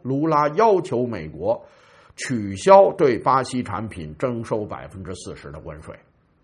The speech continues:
结果呢，有川粉的媒体就给改了啊，叫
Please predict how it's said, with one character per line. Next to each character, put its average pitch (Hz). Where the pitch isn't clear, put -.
结 131
果 110
呢， 120
有 101
川 131
粉 90
的 85
媒 107
体 80
就 98
给 110
改 -
了 76
啊， -
叫 98